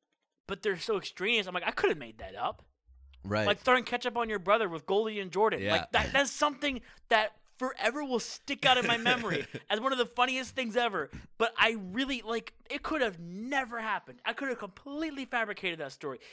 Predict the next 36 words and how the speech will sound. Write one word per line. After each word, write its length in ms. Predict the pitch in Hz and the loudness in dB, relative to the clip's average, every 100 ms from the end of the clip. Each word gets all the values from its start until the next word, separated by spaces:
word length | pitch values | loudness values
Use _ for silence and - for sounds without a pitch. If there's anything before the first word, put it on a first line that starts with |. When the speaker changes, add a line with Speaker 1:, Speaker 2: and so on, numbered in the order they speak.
| - | -4
Speaker 1:
even 180 | 392 392 | -2 -2
though 60 | 359 | -2
there's 240 | 294 254 - _ | -2 -4 -8 _
three 200 | 339 370 339 | -4 -2 -2
people, 440 | 269 208 214 220 - | -4 -2 -4 -2 -2
at 120 | 320 | 2
least 280 | 427 - - | 2 2 0
four, 380 | 370 220 196 - - | 2 4 0 -4 -12
who 100 | - 320 | -8 -8
would 120 | 269 - - | -10 -6 0
definitely 420 | 440 370 330 302 | 2 0 -4 -6
remember 320 | 294 294 285 | -4 -6 -4
it 60 | 285 | -2
happening. 420 | 302 302 175 123 | -2 -2 -6 -4
Speaker 2:
Right. 260 | 101 92 - _ _ _ _ _ _ _ _ _ _ _ _ | -2 -4 -6 _ _ _ _ _ _ _ _ _ _ _ _
Speaker 1:
I 60 | 359 | 2
could 200 | - 415 | 4 2
have 200 | 277 190 _ _ _ _ | 0 -4 _ _ _ _
fabricated 640 | 262 294 311 240 202 175 | -2 -2 -4 -2 -2 -2
it, 220 | 170 - _ | -8 -12 _
told 240 | - 277 220 | 0 2 2
them, 80 | 202 | 0
"Hey, 140 | 214 | -2
you 60 | 170 | -2
remember 260 | 196 196 | -6 -6
this?" 280 | 175 226 - - | -6 -6 -8 -8
And 140 | 190 196 | -4 -2
they 80 | |
could 160 | 240 233 | 0 2
all 120 | 196 | 2
be 80 | 190 | 4
like, 140 | 180 - - | 0 -2 -8
"Yeah, 240 | 190 240 | 2 4
I 40 | 180 | 4
remember 320 | 220 196 147 | 2 -4 -4
that." 260 | 139 175 | -4 -4